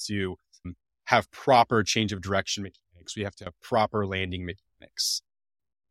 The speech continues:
But removed from the environment, as you would say, uncoupling movement, environment, and then there's perception in there. If we uncouple that, they are no longer the same thing.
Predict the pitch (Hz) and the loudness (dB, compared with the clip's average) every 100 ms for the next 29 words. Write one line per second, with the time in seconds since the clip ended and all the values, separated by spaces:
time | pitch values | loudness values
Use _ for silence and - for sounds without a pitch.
0 | _ 113 104 98 _ _ _ _ _ _ | _ 6 6 4 _ _ _ _ _ _
1 | _ _ 107 104 113 135 151 143 - 139 | _ _ -2 2 4 8 8 6 4 4
2 | 117 107 95 92 123 160 117 104 95 98 | 6 2 2 8 8 8 6 2 0 -4
3 | 87 120 117 - 113 98 95 - _ 110 | 0 0 2 0 0 -2 -4 -16 _ 0
4 | 117 - - 151 131 101 90 101 131 - | 0 -2 0 2 2 0 -4 -4 -6 -8
5 | _ _ _ 98 120 120 113 107 101 - | _ _ _ -4 -2 -2 -2 -2 -4 -8
6 | - 98 87 117 143 117 98 92 104 - | -10 -14 4 6 8 6 2 -2 -6 -10
7 | - _ _ _ _ _ 98 104 101 95 | -12 _ _ _ _ _ -8 -6 -4 -6
8 | 90 - 98 151 165 - 110 98 90 87 | -8 -8 2 6 6 4 -2 -4 -2 -4
9 | 87 87 _ _ _ 170 190 117 - - | -4 -8 _ _ _ 4 4 2 -2 -2
10 | 160 151 160 156 127 123 107 113 110 104 | 0 2 6 6 6 2 2 2 4 2
11 | 104 101 90 - 92 82 - - - | 2 -4 -2 -2 -2 -6 -8 -8 -8